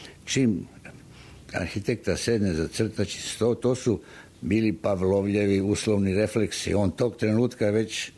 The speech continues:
misli u, <laughs> u pravim uglovima, on misli u šemama lenjira koje drži u ruku. U toj našoj školi se crtalo na podu,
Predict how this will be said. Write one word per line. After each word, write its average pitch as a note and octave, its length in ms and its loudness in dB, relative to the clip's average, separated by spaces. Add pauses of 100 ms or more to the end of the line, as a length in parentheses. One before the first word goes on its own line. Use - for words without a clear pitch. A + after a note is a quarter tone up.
(360)
misli G#2 440 2
u, F#2+ 160 4 (160)
<laughs> - 160 -4
u B2+ 100 2 (280)
pravim A2 420 2
uglovima, G#2+ 600 2
on G2+ 220 2
misli G2 420 0 (460)
u G2 120 2
šemama G#2 580 2
lenjira F#2 460 2
koje F2 200 -2
drži F2 320 0
u E2 40 0
ruku. F#2 340 0 (1080)
U F2 200 -8
toj F#2 160 0
našoj D#2 500 -2
školi - 380 -2
se D#2 200 -4
crtalo E2 480 -4
na E2 100 -2
podu, F#2 460 0